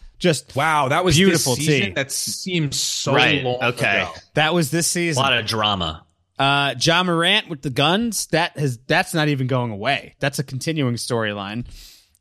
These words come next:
Speaker 1: Um, and then, of course, the most recent one, Zion Williamson knocking up a porn star, allegedly,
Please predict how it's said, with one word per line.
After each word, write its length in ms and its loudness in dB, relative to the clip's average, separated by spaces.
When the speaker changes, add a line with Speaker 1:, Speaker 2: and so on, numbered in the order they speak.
Speaker 1:
Um, 540 0
and 120 2
then, 140 2
of 140 -2
course, 360 0
the 80 -4
most 240 0
recent 360 -2
one, 160 -2
Zion 360 0
Williamson 500 -2
knocking 360 0
up 100 -6
a 140 -4
porn 380 -6
star, 440 -10
allegedly, 680 -6